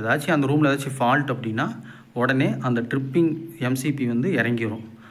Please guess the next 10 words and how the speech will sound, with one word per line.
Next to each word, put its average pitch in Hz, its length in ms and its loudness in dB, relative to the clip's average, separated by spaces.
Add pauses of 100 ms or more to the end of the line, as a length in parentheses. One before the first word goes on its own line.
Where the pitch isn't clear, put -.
(240)
நம்ம 151 200 2
உடனே 143 220 2
வந்து 143 180 2
அந்த 131 140 0
ரூமில் 131 320 0
என்னமோ 127 260 0
ஃபால்ட் 113 240 -2
இருக்குன்னு - 600 -8 (180)
தனியாக 120 300 2
பார்த்துக்கலாம். 107 420 -8